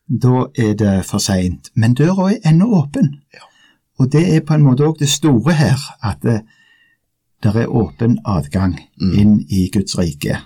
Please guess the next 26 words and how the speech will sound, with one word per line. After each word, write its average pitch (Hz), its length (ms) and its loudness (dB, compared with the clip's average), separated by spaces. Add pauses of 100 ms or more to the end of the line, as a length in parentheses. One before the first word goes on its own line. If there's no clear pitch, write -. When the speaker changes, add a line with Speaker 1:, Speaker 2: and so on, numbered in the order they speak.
(1160)
Speaker 1:
Eh, - 280 -8
det 147 100 0
andre 165 360 0
er 196 100 0
jo 147 160 0
at, - 260 -4
eh, 139 220 2 (100)
Jesus 143 300 -2
sier 123 240 0
døra 123 280 -2
er 123 40 -2
trang. 123 440 -2 (1120)
Eh, 104 480 -2 (160)
i 117 100 0
Johannes 123 400 0
ti 143 220 0
så 143 140 -2
omtaler 120 400 0
jo 113 100 0 (140)
Jesus 107 260 -4
seg 110 160 -4
selv 143 300 -2
som 104 400 0 (140)
«Jeg 123 640 0
er 101 180 0
døren», 80 540 -4